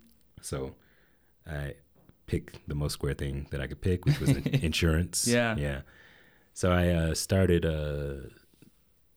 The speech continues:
Speaker 1: an insurance agency, and I was selling, like, home and auto insurance.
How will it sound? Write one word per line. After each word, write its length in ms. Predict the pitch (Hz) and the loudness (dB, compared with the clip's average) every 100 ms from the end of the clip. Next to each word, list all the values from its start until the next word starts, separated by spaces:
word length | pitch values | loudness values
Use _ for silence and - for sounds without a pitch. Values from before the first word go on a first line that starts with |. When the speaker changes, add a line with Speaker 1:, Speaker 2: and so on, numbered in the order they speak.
| - | -8
Speaker 1:
an 140 | 82 76 | -4 -4
insurance 480 | - - 95 92 - | -2 0 2 0 -2
agency, 720 | 87 87 82 - 85 80 80 78 | -2 -2 -4 -4 -2 -2 -2 -4
and 100 | 69 | -4
I 40 | |
was 160 | 69 - | -6 -6
selling, 380 | 85 73 76 71 | -4 -4 -4 -6
like, 340 | 71 - - _ _ _ _ _ _ _ _ _ _ | -8 -10 -18 _ _ _ _ _ _ _ _ _ _
home 500 | _ - 82 82 82 | _ -6 -2 0 -2
and 120 | 71 73 | -4 -6
auto 240 | 82 78 78 | -6 -6 -6
insurance. 800 | 76 - 78 76 73 - - | -8 -6 -6 -6 -10 -14 -16